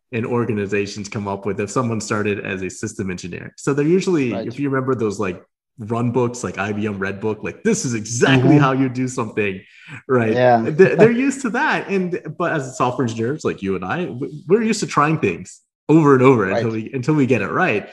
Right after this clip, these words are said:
Speaker 1: And, and so Kubernetes is this aw-, awkward bridge between, you know, it's, it's a piece of infrastructure that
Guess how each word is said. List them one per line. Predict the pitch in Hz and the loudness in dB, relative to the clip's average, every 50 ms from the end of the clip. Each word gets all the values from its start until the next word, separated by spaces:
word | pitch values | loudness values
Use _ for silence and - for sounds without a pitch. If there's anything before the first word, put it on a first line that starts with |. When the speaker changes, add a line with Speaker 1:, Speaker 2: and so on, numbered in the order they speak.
| - - - - _ _ | -20 -20 -20 -20 _ _
Speaker 1:
And, | - 160 165 | -6 -4 -2
and | - 190 196 190 | 2 2 2 2
so | 190 - 202 196 | 2 0 0 0
Kubernetes | 202 - 311 330 349 277 247 262 254 240 214 - | 0 -2 -4 -2 -4 -6 -6 -6 -8 -8 -6 -6
is | 190 - | -6 -4
this | - 123 120 | -4 -4 -4
aw-, | - - 139 151 156 165 165 - - - | -4 -4 -2 0 2 0 0 -2 -4 -4
awkward | 139 170 180 - 185 143 123 120 | -4 0 4 4 4 4 4 -2
bridge | - - 117 139 143 117 98 90 87 - - - _ _ _ _ _ - | -2 2 6 6 6 6 4 2 -4 -12 -14 -16 _ _ _ _ _ -6
between, | 127 120 - 151 127 110 104 101 92 98 - - _ _ _ _ | -4 0 4 4 4 4 4 2 0 -4 -10 -14 _ _ _ _
you | - 117 | -8 -6
know, | 104 90 85 78 | -4 -4 -4 -2
it's, | 98 104 98 - | -4 -4 -4 -4
it's | 131 117 127 - - - | -4 -4 -2 -2 -2 -2
a | 131 117 | -2 -4
piece | 117 - - 208 196 196 | -4 -4 -4 -2 2 2
of | 151 120 | 2 2
infrastructure | 131 123 123 139 127 - 117 95 92 - - 110 104 98 | 2 0 2 0 0 0 0 -2 -2 -4 -6 -6 -4 -2
that | 95 90 87 87 | -2 -2 -4 -4